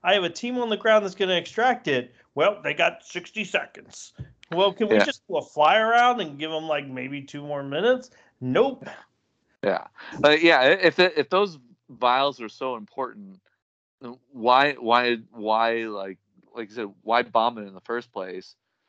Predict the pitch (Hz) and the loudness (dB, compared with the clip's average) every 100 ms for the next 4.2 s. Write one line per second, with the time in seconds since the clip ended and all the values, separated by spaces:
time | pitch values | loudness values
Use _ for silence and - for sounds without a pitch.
0 | _ _ _ - 113 113 117 113 104 131 | _ _ _ -4 -2 -2 -6 -8 -6 -8
1 | - 117 117 135 127 104 85 87 90 92 | -6 -8 -8 -8 -8 -8 -10 -12 -14 -18
2 | 95 101 113 104 _ - 196 185 - 190 | -12 -10 -10 -12 _ -12 -10 -10 -2 0
3 | 180 165 165 143 175 185 185 156 127 131 | 0 -2 -6 -6 -6 -4 -4 -6 -12 -16
4 | 135 | -16